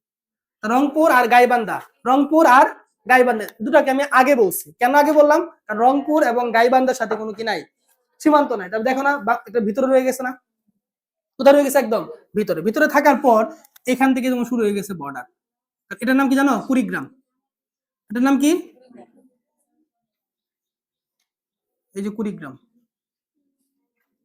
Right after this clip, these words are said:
কুড়ি, এই যে আসাম যে আছে না তোমার,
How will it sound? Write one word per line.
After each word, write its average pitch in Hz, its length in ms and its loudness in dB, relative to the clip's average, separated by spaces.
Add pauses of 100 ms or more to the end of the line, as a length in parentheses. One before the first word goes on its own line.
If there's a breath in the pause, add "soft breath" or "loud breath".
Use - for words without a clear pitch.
(320)
কুড়ি, 208 680 -6 (2000)
এই 226 140 -2
যে 262 140 -2
আসাম 302 360 2
যে 294 80 4
আছে 285 180 0
না 277 60 -2
তোমার, 269 260 -2